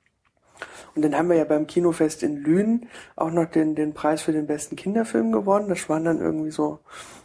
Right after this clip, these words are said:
zweihundert Kinder im Publikum und die haben sich dann eben irgendwie nicht für die großen, tollen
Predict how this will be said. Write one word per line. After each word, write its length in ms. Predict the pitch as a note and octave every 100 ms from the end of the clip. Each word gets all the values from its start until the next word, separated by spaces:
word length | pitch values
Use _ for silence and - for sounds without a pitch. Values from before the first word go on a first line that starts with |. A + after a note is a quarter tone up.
| -
zweihundert 460 | - D#3 E3+ E3 -
Kinder 320 | F3+ G#3+ G#3
im 100 | F#3+
Publikum 720 | - G3+ G3+ G3 - G3+ G3+
und 160 | F3 E3
die 140 | D#3+
haben 160 | D#3+ E3
sich 160 | D#3+
dann 180 | - D3+
eben 320 | D#3+ D#3+ D#3+ D#3+ -
irgendwie 440 | D#3+ D#3+ D#3 D#3 D#3 - - - - _
nicht 220 | E3 F3+
für 180 | - -
die 440 | F3 D#3+ D#3+ D#3+ D#3+ _ _ _ _ _ -
großen, 480 | - D#3+ E3 E3+
tollen 640 | D#3 - D3+ D#3+ D#3+ D#3+ D#3+